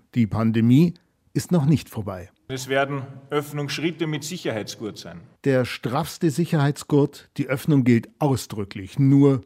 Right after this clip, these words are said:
Speaker 1: für Geimpfte und Genesene. Ohne G-zwei-Nachweis bleiben weiter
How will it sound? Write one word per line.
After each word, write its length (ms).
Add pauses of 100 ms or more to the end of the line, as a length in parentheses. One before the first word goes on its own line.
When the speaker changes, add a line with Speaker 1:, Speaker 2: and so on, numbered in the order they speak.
(160)
Speaker 1:
für 200
Geimpfte 680 (200)
und 240
Genesene. 560 (380)
Ohne 340
G-zwei-Nachweis 1000
bleiben 320
weiter 420